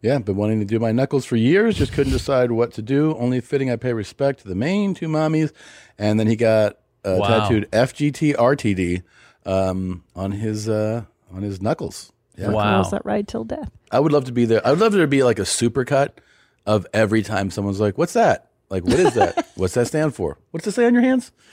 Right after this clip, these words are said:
Speaker 1: And he
Speaker 2: I s-
Speaker 1: always has to, like, give a story.
Speaker 2: I saw a guy at the
Speaker 3: Yeah.
Speaker 2: Albertsons yesterday. Old man. He was, he had a walker, and he was with his wife, and she was doing most of the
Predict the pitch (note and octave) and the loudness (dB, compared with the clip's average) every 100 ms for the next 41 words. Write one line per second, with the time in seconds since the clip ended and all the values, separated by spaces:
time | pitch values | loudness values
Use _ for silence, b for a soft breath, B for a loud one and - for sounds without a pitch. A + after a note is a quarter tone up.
0 | b b b - A2 A2+ G#2+ A2+ G#2 A2 | b b b 0 2 4 4 2 0 -2
1 | G2 G2 F#2 F2+ - - - F#2+ F2+ F2 | -2 0 0 -2 -6 -18 -4 -2 -2 -4
2 | E2 E2+ F#2+ G2 _ - G3+ - A#3 D#3 | -4 -4 -4 -6 _ -8 -6 -2 -2 -2
3 | C#3 D#3+ E3 C#3 - - A#3 F3+ - B2 | -4 -4 -4 -4 -8 -6 0 0 0 -4
4 | - A#2 A2+ G#2 A#2 - A2+ A2 G#2 F#2+ | -4 -6 -6 -6 -6 -8 -10 -8 -8 -6
5 | B2+ E3+ D#3+ C#3 B2+ A2 A2 B2 A2+ C#3+ | -2 0 0 -4 -4 -4 -4 -6 -4 -4
6 | C3 G#2+ A2 B2+ - E3+ - b b b | -4 -6 -6 -6 -8 -8 -8 b b b
7 | b - C3+ C3+ A#2+ D#3+ D#3+ A#2+ C#3 B2+ | b -2 0 2 0 0 -2 0 0 0
8 | - G2+ E3+ C#3 C3+ A#2 G#2+ A2 A#2 A#2 | -4 -8 -4 -4 -2 -2 0 -2 -4 -10
9 | A2 G#2 | -8 -8